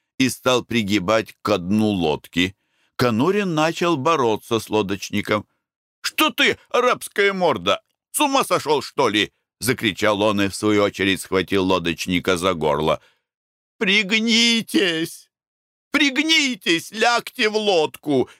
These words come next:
иначе не проедете в грот!» говорила Глафира Семёновна, но сильный лодочник повалился уже вместе с Николаем Ивановичем и Конуриным на дно лодки, и лодка проскочила в грот. «Анафема треклятая!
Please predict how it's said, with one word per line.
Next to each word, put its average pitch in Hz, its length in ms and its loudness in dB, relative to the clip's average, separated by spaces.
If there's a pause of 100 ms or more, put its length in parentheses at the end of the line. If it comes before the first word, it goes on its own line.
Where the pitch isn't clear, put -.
иначе 156 560 0
не 156 140 0
проедете 156 680 0
в 131 80 -2
грот!» 170 560 0 (460)
говорила 123 540 2
Глафира 101 480 0
Семёновна, 73 640 -2 (400)
но 127 200 2
сильный 135 460 0
лодочник 120 680 -2
повалился 104 640 2
уже 101 280 2
вместе 90 460 -2
с - 80 -8
Николаем 87 540 0
Ивановичем 85 640 0
и 82 60 -2
Конуриным 87 640 0
на 80 120 2
дно 80 240 -2
лодки, 104 460 -2 (300)
и 220 80 0
лодка 202 460 -2
проскочила 78 800 -2
в 69 80 -6
грот. 80 360 -2 (1120)
«Анафема 190 920 0
треклятая! 113 1040 0